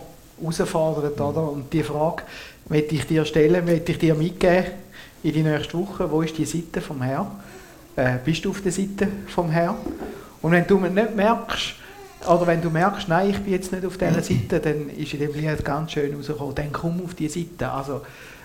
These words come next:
Speaker 1: äh, was hindert dich daran, die Seite zu wechseln?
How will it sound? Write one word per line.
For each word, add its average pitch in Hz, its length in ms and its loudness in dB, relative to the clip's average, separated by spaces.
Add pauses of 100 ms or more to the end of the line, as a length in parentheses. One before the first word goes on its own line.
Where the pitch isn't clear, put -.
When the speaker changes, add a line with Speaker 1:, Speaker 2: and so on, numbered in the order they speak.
(100)
Speaker 1:
äh, 127 420 -2 (320)
was 139 280 -8
hindert 147 500 -4
dich 156 100 -8
daran, 139 340 -6
die - 100 -8
Seite 131 220 -10
zu - 100 -8
wechseln? - 400 -2